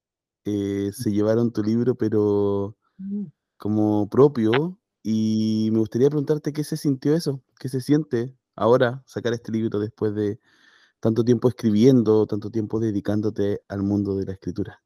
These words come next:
Speaker 2: O sea, yo había publicado El Piratas de Ciudad el año dos mil veinte,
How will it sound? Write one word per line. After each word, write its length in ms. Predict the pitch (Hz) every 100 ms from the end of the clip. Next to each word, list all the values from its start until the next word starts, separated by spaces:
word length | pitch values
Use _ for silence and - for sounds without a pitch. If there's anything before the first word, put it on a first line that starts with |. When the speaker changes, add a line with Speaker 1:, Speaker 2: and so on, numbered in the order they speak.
| _ _ _ _ _ _ _ _ _ -
Speaker 2:
O 60 | 208
sea, 180 | 269
yo 140 | 196 262
había 160 | 254
publicado 340 | 262 254 220 247
El 80 | 247
Piratas 300 | 226 233 262
de 80 |
Ciudad 380 | 254 220 208 247 -
el 140 | 220
año 200 | 226 247
dos 140 | 247
mil 180 | 220 202
veinte, 460 | 185 254 202 -